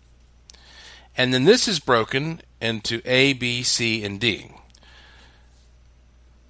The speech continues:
So A says, "No bubbles." So I have a problem with that because I drink club soda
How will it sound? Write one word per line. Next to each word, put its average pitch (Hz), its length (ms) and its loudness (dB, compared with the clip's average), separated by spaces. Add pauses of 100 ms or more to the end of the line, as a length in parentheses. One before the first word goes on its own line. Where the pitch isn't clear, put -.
(340)
So 110 460 -4 (680)
A 160 560 8
says, 110 400 0 (100)
"No 175 500 6
bubbles." 127 720 2 (2500)
So 110 480 0 (680)
I 135 160 8
have 147 140 8
a 123 60 -2
problem 127 480 4
with 107 140 0
that 123 440 8
because 101 520 -4
I 123 140 4
drink 113 300 -4
club 104 280 -2
soda 110 320 -4